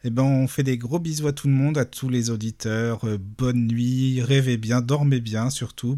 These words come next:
Prenez soin de vous, c'est important. Et puis, pensez toujours à remercier vos guides aussi, c'est important. Les anges gardiens, les,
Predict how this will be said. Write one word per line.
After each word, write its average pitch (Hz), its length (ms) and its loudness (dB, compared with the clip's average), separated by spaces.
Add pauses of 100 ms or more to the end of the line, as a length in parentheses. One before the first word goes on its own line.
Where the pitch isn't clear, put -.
(120)
Prenez 156 260 0
soin 135 240 0
de 117 140 2
vous, 113 180 -4
c'est 143 200 -4
important. 120 600 -4 (500)
Et 113 100 -2
puis, 135 160 -4
pensez 135 280 0
toujours 127 360 0
à 127 40 2
remercier 117 500 0
vos 117 200 0
guides 113 340 0
aussi, 110 400 -2
c'est - 160 -4
important. 101 560 -6
Les 104 160 -2
anges 98 200 -4
gardiens, 101 720 -4
les, 95 520 -6